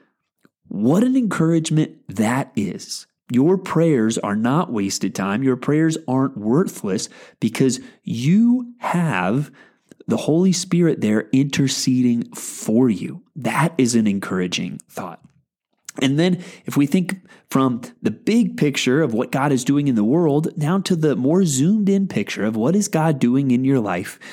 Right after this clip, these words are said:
we get to that precious promise of Romans eight twenty-eight. And we know that for those who love God, all things work together for good, for those who are called according to his purpose. Now, what a precious promise that is.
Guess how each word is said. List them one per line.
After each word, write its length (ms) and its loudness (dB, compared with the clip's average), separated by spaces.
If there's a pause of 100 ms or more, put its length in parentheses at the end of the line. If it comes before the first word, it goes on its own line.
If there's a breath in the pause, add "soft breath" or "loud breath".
(160 loud breath)
we 80 0
get 160 2
to 100 2
that 280 -2
precious 720 -2
promise 640 -2 (320 loud breath)
of 180 2
Romans 460 2
eight 240 0
twenty-eight. 580 0
And 80 -2
we 80 0
know 300 2
that 120 0
for 120 0
those 260 2
who 100 0
love 380 0
God, 300 0 (100)
all 300 2
things 420 0
work 280 0
together 380 2
for 200 -2
good, 440 0 (260 loud breath)
for 120 0
those 300 2
who 120 2
are 120 2
called 400 0
according 520 0
to 280 2
his 440 -2 (140)
purpose. 800 -4 (720 loud breath)
Now, 180 -4
what 180 4
a 40 2
precious 640 -2
promise 520 0
that 260 -4
is. 240 -8